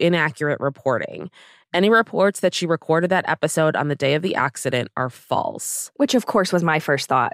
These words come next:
Speaker 1: Yeah.
Speaker 2: Most people, aside from, like, a daily show that we're, like, we're doing right now,
Speaker 1: Yeah.
Speaker 2: most episodes are not recorded the same day and then released.
Speaker 1: Yeah. And even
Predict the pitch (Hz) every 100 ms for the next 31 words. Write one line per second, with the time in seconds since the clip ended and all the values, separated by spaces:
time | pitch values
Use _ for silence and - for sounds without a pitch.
0 | - 151 113 104 _ 202 226 226 226 208
1 | 175 160 - 196 208 214 214 170 170 -
2 | _ - 175 156 170 131 - 120 147 156
3 | 123 135 - 139 156 147 143 135 156 190
4 | 147 175 147 139 170 240 254 - 202 196
5 | 175 175 170 160 - 175 151 139 143 156
6 | 143 143 135 131 117 113 123 - - -
7 | - - 165 104 - - 202 240 262 262
8 | 226